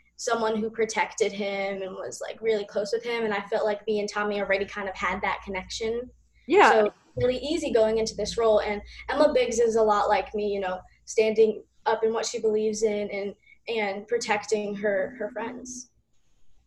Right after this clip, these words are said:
Speaker 2: That's awesome. Well, I'm glad that you were so comfortable and that you were making all these positive connections as you go.
Speaker 1: Mm-hmm.
Speaker 2: Uh, so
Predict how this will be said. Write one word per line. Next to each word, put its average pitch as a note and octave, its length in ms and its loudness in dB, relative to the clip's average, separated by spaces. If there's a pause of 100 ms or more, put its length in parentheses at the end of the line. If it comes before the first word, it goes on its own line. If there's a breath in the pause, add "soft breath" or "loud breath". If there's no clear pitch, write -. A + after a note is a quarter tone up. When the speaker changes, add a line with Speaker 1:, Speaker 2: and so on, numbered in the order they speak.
(160)
Speaker 2:
That's A3 200 -6
awesome. F#3+ 520 -4
Well, A3 100 0
I'm B3 120 4
glad A#3+ 180 6
that G4+ 120 4
you D4+ 80 2
were B3 60 4
so G#3 160 0
comfortable F3 880 0
and G3+ 160 0
that G3 300 4
you A3+ 100 2
were G#3+ 100 10
making G#3+ 320 2
all G3 100 2
these G3+ 160 2
positive G3 380 0
connections F#3+ 480 -4
as F3+ 160 -2
you F#3 80 -6
go. F#3+ 400 0 (440 loud breath)
Speaker 1:
Mm-hmm. G#3 360 8
Speaker 2:
Uh, F3+ 40 -4 (160)
so A3+ 520 6